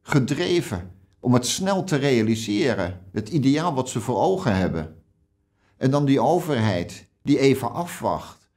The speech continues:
en alles op zijn merites wil afwegen en denkt van: ja, waar is het eigenlijk voor en wat kost het? En, eh, denken we er allemaal zo over? En die het zorgvuldig wil doen, dus voordat je het weet zitten we in een bureaucratische procedure.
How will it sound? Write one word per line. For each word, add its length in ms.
en 160
alles 260
op 80
zijn 200
merites 460
wil 140
afwegen 800
en 120
denkt 220
van: 240
ja, 300
waar 220
is 120
het 120
eigenlijk 420
voor 400
en 100
wat 200
kost 360
het? 420
En, 200
eh, 120
denken 260
we 60
er 80
allemaal 400
zo 260
over? 480
En 100
die 120
het 100
zorgvuldig 680
wil 180
doen, 200
dus 180
voordat 320
je 60
het 160
weet 300
zitten 260
we 60
in 60
een 100
bureaucratische 800
procedure. 960